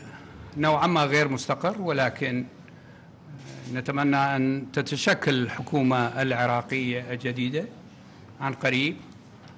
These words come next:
وندخل حالة الاستقرار السياسي. والاستثمار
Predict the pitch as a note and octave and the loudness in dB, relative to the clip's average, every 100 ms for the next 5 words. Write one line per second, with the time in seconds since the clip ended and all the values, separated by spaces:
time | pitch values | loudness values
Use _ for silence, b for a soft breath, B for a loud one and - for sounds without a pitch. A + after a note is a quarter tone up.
0 | - D#3+ D#3 D#3 D#3 D3 A2+ A2 - - | -8 0 2 4 2 -4 -12 -16 -18 -20
1 | - - - D3+ - - A#2+ D#3 C#3+ A#2+ | -20 -18 -4 0 2 0 2 4 4 2
2 | C#3 A#2 - - C3 C#3 - - C3+ - | 0 0 -4 -2 0 0 0 -4 -2 2
3 | B2 A2 - D3 A#3+ - - B B B | 2 2 0 -4 -6 -10 -20 B B B
4 | B B B B B - D#3 E3 F3 F3 | B B B B B -16 -4 2 4 4
5 | F3 F3 - E3 E3+ D#3+ F3+ D#3 G3 G#3+ | 4 0 -4 -4 -2 -2 -2 -2 2 4
6 | G#3+ | 2